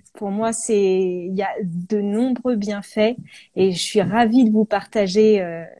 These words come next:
bah, mon expérience. Je vais peut-être parler un petit peu de, de moi,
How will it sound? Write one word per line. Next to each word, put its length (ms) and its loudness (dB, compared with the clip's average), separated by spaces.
bah, 220 -10
mon 180 -2
expérience. 800 -4
Je 60 -2
vais 40 -4
peut-être 240 2
parler 260 2
un 140 2
petit 180 0
peu 220 2
de, 560 2
de 100 0
moi, 320 0